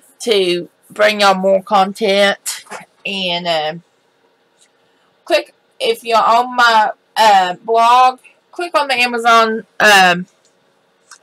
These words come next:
links and order your Amazon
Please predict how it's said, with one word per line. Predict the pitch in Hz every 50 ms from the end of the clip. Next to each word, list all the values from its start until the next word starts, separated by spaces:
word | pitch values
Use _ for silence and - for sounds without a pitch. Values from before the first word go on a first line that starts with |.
| _ _ _ _
links | _ - 240 247 247 247 233 - - - - - - _ _ _ _ -
and | 226 220 220 214 202 196 196 - _ _ _ _ _ -
order | - 202 233 240 240 262 269 285 262 _ - - _ _ _ _ _ _ _ _ _ _ _ _ _ _ - _ _ _ _ _ _ _ _ _ _ _ _ _ _ _ _ _ _ _
your | - 214 202 -
Amazon | - 185 208 208 220 220 226 226 220 226 226 220 233